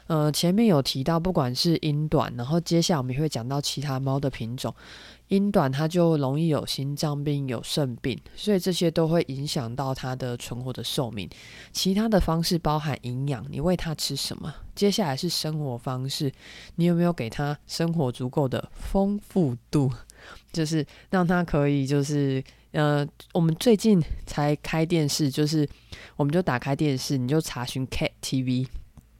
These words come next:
然后电视上就会有小鸟，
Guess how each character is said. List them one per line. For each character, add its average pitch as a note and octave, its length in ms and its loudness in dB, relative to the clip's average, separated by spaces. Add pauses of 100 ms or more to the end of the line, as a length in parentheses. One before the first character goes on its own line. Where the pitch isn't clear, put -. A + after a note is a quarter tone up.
(240)
然 D3 140 2
后 E3+ 220 2 (340)
电 G#3 160 6
视 F#3+ 100 4
上 F3+ 240 4
就 F3+ 200 8
会 F3 140 4
有 C#3+ 100 2
小 C#3 240 0
鸟， D3 200 0